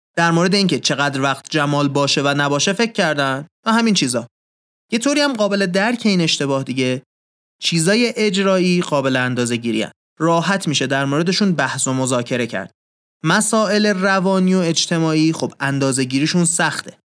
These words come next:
بحث کردن و قرار گذاشتن در موردشون هم سخت می‌شه دیگه. مثلاً شما نگرانی رو چطوری می‌خوای کم می‌کنی که در موردش تصمیم بگیری؟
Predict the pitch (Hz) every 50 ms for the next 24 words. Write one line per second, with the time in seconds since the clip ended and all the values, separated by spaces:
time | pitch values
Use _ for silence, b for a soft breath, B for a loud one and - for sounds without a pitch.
0 | _ _ _ _ _ - 156 160 151 143 - - - 156 147 147 143 147 175 185
1 | 156 127 - - 135 135 135 139 135 135 131 143 139 131 139 131 - 180 175 180
2 | 160 139 131 131 131 135 160 170 196 180 - 185 170 156 147 143 139 135 135 -
3 | 208 208 202 - - 185 165 - 151 135 131 127 127 127 135 - _ _ _ _
4 | _ _ _ _ _ - 180 175 - 190 196 214 220 - 214 202 208 240 240 220
5 | 196 180 165 151 160 160 160 160 160 165 185 220 240 214 - 202 - 190 180 220
6 | 233 220 233 202 175 - - - 147 135 135 135 131 123 - 135 127 127 120 113
7 | 113 139 131 143 139 135 135 135 135 127 139 131 - _ _ _ _ - - 127
8 | 123 - - 131 127 123 123 123 113 113 113 107 104